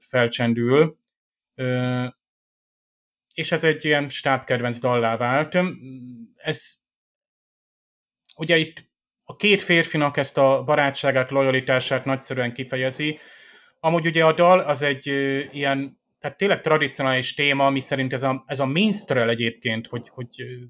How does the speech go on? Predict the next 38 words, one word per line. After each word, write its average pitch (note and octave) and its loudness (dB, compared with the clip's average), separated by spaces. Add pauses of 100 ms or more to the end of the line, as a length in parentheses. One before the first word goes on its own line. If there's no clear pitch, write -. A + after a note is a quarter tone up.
(420)
ez, C#3 -8
ez C#3+ -14
talán C3+ -2 (340)
ugye D3 -2
nagyon D#3 4
hagyományos, C3 0
tehát - -10
maga C#3 2
a, C3+ 2 (420)
a C#3 -10
szövegvilág C3 2
is A#2+ -8
olyan, B2+ -2
hogy B2+ -14
ezt C3 -12
nagyon C3+ -2
nehéz A2 -8
azért A2 -12
érteni A#2+ -6
mai A#2 -4
angolos A#2 -10
fejjel A2+ -6
is, C3 -8 (320)
hogy C3 -10
ez A#2+ -6
a C3+ 0
minstrel, E3+ 0
ez - -6 (280)
hegedűs, D#3+ 0
lantos, D3 0
kobzos, C3+ 0
ilyen B2+ -2
trubadúr, A#2+ 0
vándorénekes, A#2+ -2
regősnek B2+ -2
is - -12
lehetne A2+ -8
mondani. A2+ -6